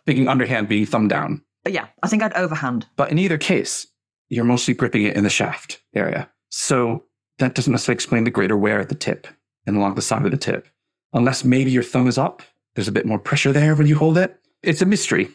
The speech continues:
Speaker 2: Okay. And also, if I remember the paper correctly, it doesn't have food staining on it. Is that right?
Speaker 1: Yeah. We looked for any example of kind of staining and discoloration, which you'll see with a modern wood pestle.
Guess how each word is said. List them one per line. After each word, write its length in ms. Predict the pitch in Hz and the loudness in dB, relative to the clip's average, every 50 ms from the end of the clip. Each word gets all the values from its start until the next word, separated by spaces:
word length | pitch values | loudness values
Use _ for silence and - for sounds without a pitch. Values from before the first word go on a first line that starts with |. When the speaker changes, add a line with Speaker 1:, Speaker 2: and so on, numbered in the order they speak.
| - 202 | -6 -6
Speaker 2:
Okay. 460 | 233 233 - - 269 - 247 262 254 - | -6 -6 -4 -4 -2 -2 -2 -4 -4 -4
And 160 | 208 208 208 - | -4 -2 -2 0
also, 480 | 247 285 330 330 - 320 277 269 - - - | 0 0 0 0 -2 -2 0 0 -2 -4 -6
if 240 | - 110 - 233 226 | -8 -8 -6 -4 -2
I 100 | 240 226 | -2 0
remember 340 | 226 220 220 226 233 226 214 | 2 2 2 2 2 2 0
the 100 | 196 202 | -2 -2
paper 260 | - 202 190 185 - | -2 -4 -4 -4 -4
correctly, 340 | - - 185 - - 170 160 | -4 -4 -2 -2 0 -2 -2
it 260 | - 185 180 - 180 - _ _ _ _ - | -2 -2 -4 -4 -8 -16 _ _ _ _ -4
doesn't 280 | 214 214 214 220 202 | -2 0 0 0 0
have 200 | 190 196 202 190 | 0 0 -2 -2
food 400 | - - - 190 190 202 202 214 | -4 -4 -2 0 0 0 -2 -4
staining 560 | - - - 226 226 220 226 226 226 240 226 - _ _ _ _ - | -6 -4 -2 2 2 4 4 4 2 2 0 -2 _ _ _ _ -2
on 120 | 226 226 | 0 0
it. 160 | 254 294 247 - | 0 0 -2 -4
Is 100 | 214 233 | -4 -2
that 120 | 233 226 | -2 0
right? 260 | 226 254 294 359 - _ _ _ - | 0 0 -2 -2 -4 _ _ _ -2
Speaker 1:
Yeah. 360 | 131 131 135 123 113 107 - | 0 2 2 2 0 -2 -2
We 180 | 156 131 131 131 | 0 2 2 4
looked 260 | 123 143 160 151 - - | 4 2 0 -2 -4 -8
for 420 | - - - 147 139 131 123 - - - | -8 -2 0 2 2 4 2 0 0 0
any 200 | 139 127 131 131 | 2 2 4 2
example 360 | 131 120 120 117 - - 110 | 2 0 -2 -4 -4 -4 -4
of 80 | 104 | -4
kind 140 | - 113 107 | -2 0 0
of 60 | 98 | 0
staining 420 | - - - 110 104 104 104 104 104 | 0 -2 -2 0 0 0 2 2 0
and 80 | - | 0
discoloration, 720 | - 101 - - - 107 98 95 - - - - - - | 0 -2 -2 -2 -2 0 0 0 0 -2 -2 -2 0 2
which 180 | 120 131 - - | 2 2 2 2
you'll 100 | 147 135 | 0 0
see 220 | - - 139 131 | 0 2 2 4
with 160 | 131 127 113 113 | 4 4 2 2
a 40 | 117 | 0
modern 420 | 113 110 113 113 113 104 101 101 | 0 0 0 2 2 2 2 2
wood 260 | 110 107 - - - - - - _ _ _ _ - | 2 2 2 0 -2 -4 -10 -12 _ _ _ _ -6
pestle. 420 | - 98 - - - - - | -6 -6 -4 -6 -6 -8 -10